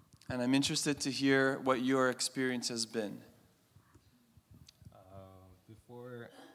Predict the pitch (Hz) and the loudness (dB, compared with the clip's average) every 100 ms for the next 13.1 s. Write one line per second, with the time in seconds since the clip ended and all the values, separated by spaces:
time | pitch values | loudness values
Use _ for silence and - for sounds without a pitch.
0 | - 104 110 117 110 110 107 127 127 117 | -6 -4 -2 -2 -4 -4 0 0 0 -2
1 | 104 104 107 113 117 104 110 117 95 101 | -6 -4 -2 -2 -2 -2 -4 -6 -6 -6
2 | 95 92 98 107 110 95 87 - 110 98 | -8 -8 -6 -8 -10 -16 -16 -12 -8 -8
3 | 101 131 139 - _ - - - - 92 | -8 -10 -14 -20 _ -20 -20 -20 -20 -18
4 | 92 95 101 98 - 104 95 98 95 - | -14 -12 -10 -8 -10 -8 -8 -8 -10 -16
5 | - 90 107 131 110 101 101 117 - - | -16 -10 -6 -6 -4 -6 -8 -8 -12 -16
6 | 87 - 98 98 110 - 107 101 - 95 | -18 -14 -10 -8 -8 -8 -8 -8 -8 -8
7 | 110 104 - 101 90 92 95 101 98 92 | -6 -8 -12 -12 -10 -10 -8 -8 -8 -10
8 | - 139 127 95 87 - - 95 101 110 | -6 -6 -6 -8 -10 -16 -16 -12 -8 -6
9 | 110 107 107 104 104 104 113 123 117 101 | -6 -8 -10 -14 -12 -10 -8 -6 -6 -6
10 | 107 110 113 113 _ _ _ _ - 90 | -6 -6 -8 -12 _ _ _ _ -12 -12
11 | 87 87 85 98 110 107 104 98 110 117 | -10 -12 -10 -10 -10 -8 -10 -10 -8 -6
12 | 131 110 107 110 113 - - _ _ - | -6 -4 -4 -6 -8 -12 -16 _ _ -20